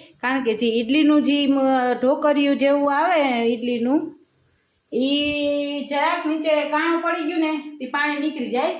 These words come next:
એટલે આપણે આ ઢોકરિયું હોય ને જી, એમાં આપણે મૂકી દઈએ છે. ડીશ ઓલા ઢોકરિયાની અને આ સાદું ઢોકરિયું છે,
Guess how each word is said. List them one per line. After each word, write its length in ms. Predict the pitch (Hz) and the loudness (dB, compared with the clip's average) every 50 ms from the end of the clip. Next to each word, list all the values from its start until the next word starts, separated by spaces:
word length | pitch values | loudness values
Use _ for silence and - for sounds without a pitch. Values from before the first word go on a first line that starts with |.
| - - - _ _ 226 | -12 -18 -20 _ _ -8
એટલે 120 | 226 233 247 | -4 -2 0
આપણે 220 | 269 269 294 285 | 0 0 0 2
આ 200 | 269 277 285 247 | 2 2 2 2
ઢોકરિયું 440 | 320 320 330 330 359 349 349 349 359 | 0 0 0 2 2 0 0 0 -2
હોય 140 | 370 392 370 | -4 -4 -4
ને 120 | 359 330 262 - | -4 -4 -4 -4
જી, 280 | 311 311 311 - 233 | -6 -6 -8 -6 -4
એમાં 340 | 277 311 320 320 285 269 254 | -2 -2 0 0 0 0 0
આપણે 160 | 254 240 285 339 370 359 - - - _ _ _ | -2 -2 -2 -2 -4 -6 -8 -14 -20 _ _ _
મૂકી 280 | 226 240 277 262 - 269 | -8 -6 -6 -6 -6 -8
દઈએ 220 | 214 208 214 214 | -6 -6 -6 -6
છે. 160 | 214 269 294 339 359 - - - - _ _ - | -6 -6 -6 -6 -6 -8 -10 -14 -20 _ _ -10
ડીશ 320 | 214 320 359 381 - - | -4 -2 -2 -2 -2 -2
ઓલા 300 | 349 339 349 381 392 370 | -2 0 2 2 2 2
ઢોકરિયાની 800 | 381 359 320 - 302 285 262 269 262 262 277 311 349 - - - | 2 0 0 0 -2 -2 0 0 0 0 0 -2 -2 -4 -6 -6
અને 200 | - 254 262 254 | -2 0 0 0
આ 60 | 254 | 0
સાદું 440 | 262 - 311 294 302 254 254 269 254 | 0 0 0 0 0 0 -2 -4 -4
ઢોકરિયું 400 | 294 262 247 254 247 247 247 254 | -4 -4 -4 -4 -4 -4 -4 -6
છે, 200 | - 339 349 339 | -4 -2 0 0